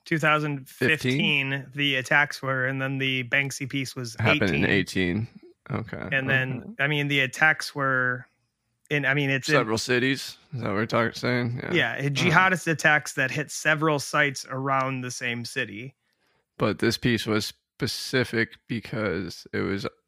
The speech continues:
Speaker 2: on the door of the, uh, concert venue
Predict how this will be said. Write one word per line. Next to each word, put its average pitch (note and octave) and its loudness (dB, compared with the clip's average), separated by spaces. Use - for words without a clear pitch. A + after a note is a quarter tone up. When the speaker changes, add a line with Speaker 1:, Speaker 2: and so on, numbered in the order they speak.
Speaker 2:
on G#2+ 2
the G#2 -2
door C3 2
of A#2+ -6
the, G#2+ -4
uh, - -4
concert B2+ -4
venue G#2+ -6